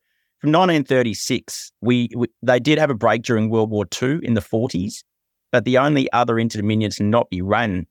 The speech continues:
other than the World War Two was in twenty twenty during covid. So it does have a long history. Um, and I think if you go back to, you know, prior to the last ten years, any, any non-harness racing person, it's the brand that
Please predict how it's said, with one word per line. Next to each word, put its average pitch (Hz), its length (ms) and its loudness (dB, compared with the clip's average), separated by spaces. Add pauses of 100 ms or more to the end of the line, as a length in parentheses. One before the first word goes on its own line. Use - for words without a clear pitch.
(100)
other 101 200 0
than 104 160 0
the 98 80 -2
World 104 260 2
War 95 180 -4
Two 120 360 -2
was 95 200 -4
in 101 140 0
twenty 101 600 -2
twenty 117 440 -2
during 95 280 0
covid. 107 460 -2
So 120 280 2 (500)
it 117 140 -6
does 156 220 2
have 156 120 0
a 127 40 0
long 123 280 0
history. 170 520 -4 (760)
Um, 117 440 0
and 120 100 0
I 120 60 4
think 151 300 0
if 131 160 -4
you 131 140 0
go 120 200 4
back 110 400 0
to, 104 520 -4 (640)
you 117 80 0
know, 92 100 2
prior 123 300 4
to 113 100 -6
the 104 80 0
last 101 300 2
ten 101 220 0
years, 98 420 0
any, 117 460 0
any 113 220 2
non-harness 110 680 2
racing 98 320 2
person, 101 440 0
it's 95 140 -4
the 113 80 -4
brand 117 440 2
that 104 100 -2